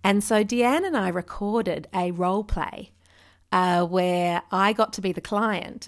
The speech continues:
and, no, the social worker, the experienced social worker, and she was giving me a supervision session. So I actually got to experience being supervised by Deanne. Of course, I was making up the case, and,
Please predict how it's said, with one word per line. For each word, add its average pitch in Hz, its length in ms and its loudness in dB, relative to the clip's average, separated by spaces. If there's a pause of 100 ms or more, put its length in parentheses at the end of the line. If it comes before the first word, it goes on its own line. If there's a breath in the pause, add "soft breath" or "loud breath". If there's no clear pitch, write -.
and, 175 320 -6
no, 214 220 4
the 180 300 4
social 208 360 -2
worker, - 400 -12
the 185 80 -4
experienced 175 460 -6
social 180 280 -2
worker, - 320 -6
and 180 140 -4
she 214 240 0
was 214 260 -6 (140)
giving 180 320 0
me 165 140 -4
a 196 40 -4
supervision 240 680 -6
session. - 480 -10 (380 loud breath)
So - 140 0
I 302 60 6
actually 370 240 -4
got 554 140 -2
to - 100 -4
experience 196 760 -2
being 294 280 4
supervised 277 600 -4
by 262 160 -2
Deanne. 233 520 -2 (180)
Of - 160 -4
course, 233 240 2
I 170 80 0
was 175 220 -2
making 175 280 -6
up - 140 -16
the - 80 -16
case, 185 500 -6
and, 170 140 -4